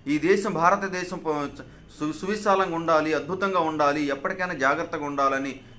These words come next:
అంకిత భావంతో పనిచేసి వాళ్ళ జీవితాన్ని సాక్రిఫైస్ చేసి, పెళ్ళు పెటాకులు లేకుండా, కుటుంబం లేకుండా జీవితాలని, ప్రాణాలు బలిదానం చేసిన వాళ్ళ జీవితాలు ఏమైపోతాయండి? అదే భారతీయ జనతా పార్టీ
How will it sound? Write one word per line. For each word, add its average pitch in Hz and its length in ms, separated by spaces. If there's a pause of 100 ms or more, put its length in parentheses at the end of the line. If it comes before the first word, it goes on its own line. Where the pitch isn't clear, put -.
(120)
అంకిత 165 240
భావంతో 185 300
పనిచేసి 160 460
వాళ్ళ 139 160
జీవితాన్ని 170 420
సాక్రిఫైస్ 151 600
చేసి, 135 240
పెళ్ళు 151 340
పెటాకులు 143 440
లేకుండా, 135 260
కుటుంబం 151 400
లేకుండా 131 400
జీవితాలని, 165 720 (280)
ప్రాణాలు 190 440
బలిదానం 190 540
చేసిన 185 180
వాళ్ళ 147 220
జీవితాలు 156 420
ఏమైపోతాయండి? 131 580
అదే 127 180
భారతీయ 131 380
జనతా 127 260
పార్టీ 113 280